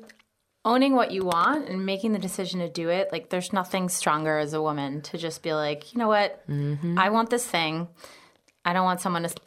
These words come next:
Speaker 1: I don't need someone to make it happen."
Speaker 2: Yep.
Speaker 1: And also the follow through, I think, is, like, you're badass to me.
Speaker 2: Thank you. And I have a lot of inspiring women, uh, friends, very close friends who are all raising their children on their own. So,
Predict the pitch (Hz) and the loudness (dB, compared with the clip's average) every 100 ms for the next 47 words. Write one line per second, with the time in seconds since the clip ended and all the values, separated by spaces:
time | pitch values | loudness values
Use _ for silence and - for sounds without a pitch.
0 | - 190 220 226 220 208 - 185 175 170 | 0 2 2 0 0 0 0 0 0 0
1 | 170 165 151 160 151 147 226 320 349 - | -2 -4 -2 0 0 0 0 0 -2 -10
2 | _ _ 175 175 165 156 156 156 185 - | _ _ -4 0 0 0 -4 -8 -16 -18
3 | _ - - - - _ _ _ _ - | _ -20 -20 -20 -20 _ _ _ _ 0
4 | 175 175 185 175 - 160 151 156 160 165 | 2 2 -2 0 4 4 4 2 0 -2
5 | - - 175 175 170 165 - 160 139 - | -2 -2 -2 -2 -2 -4 -2 -2 -2 -8
6 | - - - - - - _ _ _ - | -20 -20 -20 -20 -20 -20 _ _ _ -8
7 | 185 175 160 - - - - - 208 - | -2 2 2 2 -2 -2 -6 -6 -8 -12
8 | _ _ - 214 277 170 147 143 147 160 | _ _ -6 -6 -6 -2 2 2 4 4
9 | 156 151 151 139 143 143 - 156 156 151 | 4 4 4 4 2 0 2 2 4 4
10 | 147 139 139 131 131 131 131 - 143 131 | 2 2 2 2 2 0 -2 -4 -4 -4
11 | - - 139 135 127 139 147 143 151 139 | -4 -2 0 0 -2 0 0 0 -2 -2
12 | - 135 135 - 131 131 135 135 135 135 | -2 -2 -2 -4 -4 -2 0 0 2 0
13 | 139 135 131 135 131 131 - 131 127 127 | -2 -2 -2 0 0 0 0 0 0 -2
14 | 123 - 143 135 131 120 - 123 123 123 | -2 0 0 2 2 0 2 2 0 -2
15 | 127 - - - | -4 -2 -2 -2